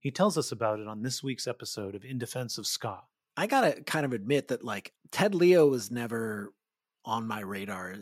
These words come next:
Speaker 2: I mean, I think I skewed more hardcore, which is funny 'cause Ted started <laughs> out in hardcore bands, but by the time I was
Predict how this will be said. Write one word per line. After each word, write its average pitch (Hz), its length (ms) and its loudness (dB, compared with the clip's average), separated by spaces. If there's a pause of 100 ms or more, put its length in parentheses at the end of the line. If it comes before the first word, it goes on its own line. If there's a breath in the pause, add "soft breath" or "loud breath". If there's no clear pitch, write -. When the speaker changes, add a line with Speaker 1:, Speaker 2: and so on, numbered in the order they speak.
Speaker 2:
I 120 60 -10
mean, 117 140 -8
I 120 160 -6
think 117 240 -6
I 110 100 -6
skewed 104 580 -6 (220)
more 104 580 -8
hardcore, 151 680 -4 (480)
which 202 160 8
is 220 100 4
funny 208 280 4
'cause - 260 -2 (240)
Ted 165 240 2
started 123 300 0
<laughs> 127 100 2
out 147 140 -4
in 127 60 -10
hardcore 120 380 -4
bands, 90 280 -10
but 101 180 -8
by 123 140 -2
the 113 80 -4
time 135 240 0
I 123 140 -2
was 110 340 -4